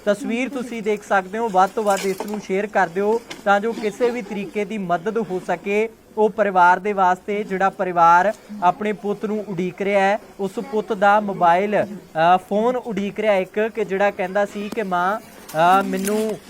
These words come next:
ਮੈਂ ਪਨਾਮਾ ਦੇ ਜੰਗਲਾਂ ਦੇ ਵਿੱਚ ਆ ਤੇ ਮੈਂ ਦੋ ਦਿਨਾਂ ਦੇ ਵਿੱਚ ਇਹ ਜੰਗਲ ਪਾਰ ਕਰ ਲੈਣੇ ਆ ਤੇ ਮੈਂ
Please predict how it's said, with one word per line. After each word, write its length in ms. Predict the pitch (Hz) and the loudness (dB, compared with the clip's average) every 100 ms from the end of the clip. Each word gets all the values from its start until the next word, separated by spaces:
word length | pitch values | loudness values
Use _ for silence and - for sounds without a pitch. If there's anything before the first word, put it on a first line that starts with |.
| 254 170 | -8 -4
ਮੈਂ 240 | 180 185 | 0 0
ਪਨਾਮਾ 440 | 190 190 185 202 220 | -2 0 0 0 -2
ਦੇ 140 | 214 | -2
ਜੰਗਲਾਂ 420 | 165 165 175 208 | -2 -2 0 0
ਦੇ 120 | 208 | 0
ਵਿੱਚ 260 | 196 185 190 | 0 0 0
ਆ 140 | 202 | 0
ਤੇ 100 | 233 | 0
ਮੈਂ 160 | 226 208 | -2 -2
ਦੋ 240 | 170 190 | 0 0
ਦਿਨਾਂ 300 | 202 196 196 | 0 -2 -2
ਦੇ 100 | 190 | -2
ਵਿੱਚ 220 | 190 190 226 | -2 -2 -4
ਇਹ 200 | 147 170 | -4 -4
ਜੰਗਲ 320 | 175 175 202 | -4 -2 -2
ਪਾਰ 320 | 190 170 170 | 4 4 4
ਕਰ 200 | 180 165 | 0 -2
ਲੈਣੇ 320 | 170 175 208 | -2 -4 -4
ਆ 100 | 196 | -4
ਤੇ 140 | 220 220 | -4 -6
ਮੈਂ 260 | 185 180 | -4 -4